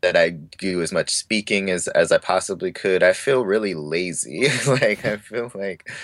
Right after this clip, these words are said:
um, like, there's so much more work that I could be doing, but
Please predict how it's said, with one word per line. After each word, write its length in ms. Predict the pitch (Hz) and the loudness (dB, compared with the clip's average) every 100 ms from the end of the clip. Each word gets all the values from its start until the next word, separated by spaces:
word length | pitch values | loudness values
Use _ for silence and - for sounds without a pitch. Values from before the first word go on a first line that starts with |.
| - - | -16 -8
um, 720 | 92 87 78 78 69 - - - _ _ _ _ - | -4 -2 -2 -4 -6 -12 -18 -20 _ _ _ _ -2
like, 220 | 92 78 | 0 2
there's 160 | 92 87 | 2 2
so 180 | - | 0
much 240 | 104 98 - | -2 -2 -6
more 360 | 82 90 90 | -4 0 2
work 340 | 78 80 87 - | 2 2 0 0
that 160 | 85 | 0
I 80 | 78 | 2
could 380 | 76 - 95 82 | 0 0 0 0
be 120 | 80 | -4
doing, 540 | 73 78 76 73 73 76 | -4 -4 -2 -2 -4 -2
but 180 | 80 78 | 0 0